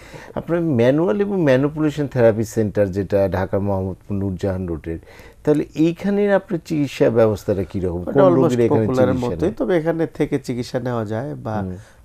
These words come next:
Speaker 2: বাইরে থেকে এসে যারা আসে তারাও নিতে পারে।
Speaker 1: আচ্ছা।
Speaker 2: আউটডোর সিস্টেমটাই আমরা বেশি প্রায়োরিটি দেই।
Speaker 1: আচ্ছা।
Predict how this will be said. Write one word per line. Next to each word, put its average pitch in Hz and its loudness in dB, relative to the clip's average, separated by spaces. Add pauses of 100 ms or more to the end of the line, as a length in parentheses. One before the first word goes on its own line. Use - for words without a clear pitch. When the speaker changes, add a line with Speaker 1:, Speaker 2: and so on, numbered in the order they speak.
(120)
Speaker 2:
বাইরে 117 -2
থেকে 123 -6
এসে 117 -4
যারা 110 -2
আসে 104 -6
তারাও 110 -6
নিতে 113 -10
পারে। 110 -8 (240)
Speaker 1:
আচ্ছা। 101 -8
Speaker 2:
আউটডোর 127 0
সিস্টেমটাই 131 -4
আমরা 120 -2
বেশি 113 -10
প্রায়োরিটি 110 -2
দেই। 117 -8 (180)
Speaker 1:
আচ্ছা। 82 -14